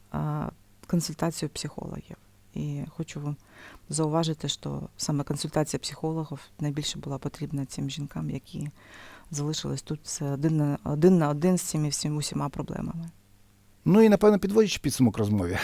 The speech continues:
Speaker 2: оскільки ви у нас не кі-, не тільки очолюєте, е, Інгульський район міста Миколаєва, ви ще депутат Миколаївської міської ради, очільник,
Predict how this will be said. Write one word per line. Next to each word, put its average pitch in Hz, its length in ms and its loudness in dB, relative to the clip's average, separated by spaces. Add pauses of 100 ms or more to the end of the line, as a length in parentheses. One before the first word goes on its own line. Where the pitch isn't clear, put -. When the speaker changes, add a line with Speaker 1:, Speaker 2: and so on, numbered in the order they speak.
(380)
Speaker 2:
оскільки 151 340 0
ви 143 100 6
у 139 60 6
нас 131 180 4
не 131 80 0
кі-, 123 240 -2
не 131 120 4
тільки 127 240 0
очолюєте, 104 720 0 (140)
е, 98 540 -2 (420)
Інгульський 117 420 0
район 151 220 2
міста 175 220 -4
Миколаєва, 117 440 -2
ви 113 80 -4
ще - 280 -6
депутат 110 420 0
Миколаївської 123 580 -4
міської 117 320 -6
ради, 107 260 -2 (240)
очільник, 110 640 -6